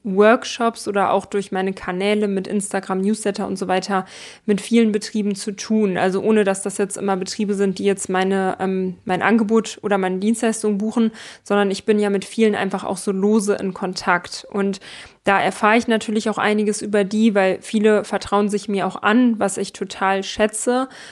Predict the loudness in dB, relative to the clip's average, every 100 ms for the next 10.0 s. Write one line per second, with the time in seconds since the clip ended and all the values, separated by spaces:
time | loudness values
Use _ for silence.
0 | -6 -2 -2 -2 -2 -2 2 4 4 2
1 | 2 0 0 0 -4 -2 -4 -2 -4 -4
2 | -6 2 2 2 -2 -2 -2 2 2 4
3 | 2 2 2 0 -2 -2 0 -2 -2 -6
4 | 0 2 2 2 -2 0 -2 -2 -2 -4
5 | -2 -2 2 4 2 0 -2 -2 -2 -4
6 | -4 -2 0 0 -2 -4 -2 0 0 0
7 | -2 -2 -4 -8 -18 -18 -4 -2 0 0
8 | -2 0 0 0 -4 0 4 4 4 2
9 | -2 0 2 4 2 -2 -2 -2 -4